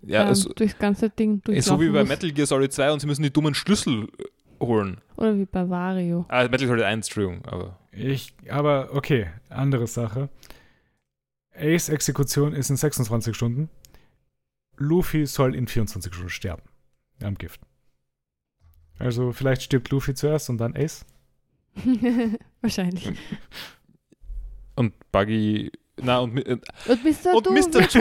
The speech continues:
Speaker 2: Luffy.
Speaker 1: springt ein.
Speaker 2: <laughs>
Speaker 3: Die Theorie steht wieder.
Speaker 2: Mhm.
Speaker 1: Mhm.
Speaker 2: Also aktuell voll.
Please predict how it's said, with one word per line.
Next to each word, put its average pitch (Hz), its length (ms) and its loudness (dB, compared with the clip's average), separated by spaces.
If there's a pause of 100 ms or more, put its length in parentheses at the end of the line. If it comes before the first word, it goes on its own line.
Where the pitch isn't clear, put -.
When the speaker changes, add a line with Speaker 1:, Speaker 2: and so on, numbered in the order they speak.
(100)
Speaker 2:
Luffy. 359 360 4
Speaker 1:
springt 214 320 4
ein. 208 340 2 (1300)
Speaker 2:
<laughs> 240 240 2 (540)
Speaker 3:
Die 139 120 2
Theorie 127 400 4
steht 131 400 0
wieder. 131 280 0 (800)
Speaker 2:
Mhm. 269 500 0 (360)
Speaker 1:
Mhm. 104 280 -2 (1300)
Speaker 2:
Also 202 180 0 (240)
aktuell 233 500 0
voll. 233 360 0